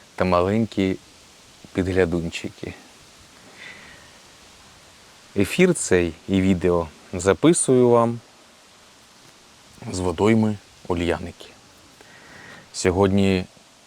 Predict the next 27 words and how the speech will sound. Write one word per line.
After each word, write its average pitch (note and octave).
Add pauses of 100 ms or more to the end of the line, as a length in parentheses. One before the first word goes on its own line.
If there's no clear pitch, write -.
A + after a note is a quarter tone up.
(440)
п'яте F#2
липня, A2+ (1120)
вже F#2+
минула F#2
доба. F2+ (220)
Ми G2
на G2
змаганнях C3
дитячих F#2+
Котигорошко F#2
два. E2+ (1400)
Як F#2+
я F#2
вже F2
казав, F2
ми F2
на E2+
водоймі E2+
Ульяники A#2+
виджеребкувались F#2
учора, A#2+ (420)
і F#2
нам B2
нарешті G2+
випав G2
сектор -
номер E2